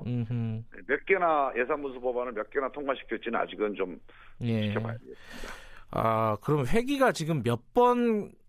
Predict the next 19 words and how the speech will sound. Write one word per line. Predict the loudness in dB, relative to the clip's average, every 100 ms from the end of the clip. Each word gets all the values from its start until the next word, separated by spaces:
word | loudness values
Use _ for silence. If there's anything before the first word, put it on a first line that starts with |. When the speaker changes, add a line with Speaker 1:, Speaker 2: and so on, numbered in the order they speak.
| -12
Speaker 1:
이게 | -6
살라미 | 4 6 6 4
전술이라 | 2 2 2 2 4
그러잖아요. | 4 2 2 4 2 2
흔히들 | 2 4 4
하는 | 4 4
말로. | 2 2 2 0 -4 -16 -18 -12 0
몇 | 2 4
번이나 | 6 6 8 6
계속될지 | 6 2 4 4 4 2 2
이거는 | 4 4 2 0
지금 | 0 4
예측이 | 4 2 0
됩니까? | 2 2 2 2 0 -4 -20 -18 -18 -18 -18 -18 -18 -18 -18 -16 -18 -16 -16 -10 -2
Speaker 2:
일단은 | 2 6 6 6 2 2
다음에 | 2 2 0
이제 | -2
선거법 | -2 -2 0 -2 -2 -8 -18 -18 -10
그 | -2 2 2 0 -2